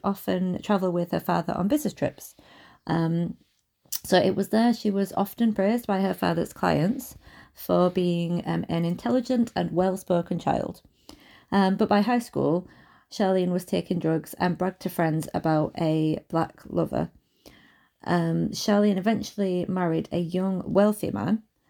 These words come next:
However, um, he was a heroin addict, so not great. Um, and he claimed that Charlene was obsessed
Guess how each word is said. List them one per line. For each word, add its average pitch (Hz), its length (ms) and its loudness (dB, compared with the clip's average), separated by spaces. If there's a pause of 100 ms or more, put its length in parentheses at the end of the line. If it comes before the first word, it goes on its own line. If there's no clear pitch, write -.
(200)
However, 160 720 2
um, 147 300 0
he 151 280 2
was 139 400 -2
a - 80 -6
heroin 233 380 0
addict, - 460 -6 (160)
so 160 500 0 (380)
not 160 260 -2
great. 147 300 2 (720)
Um, 170 220 2
and 175 100 2
he 185 80 4
claimed 196 500 0
that 165 240 2
Charlene 175 440 0
was 175 160 -2
obsessed 175 480 -6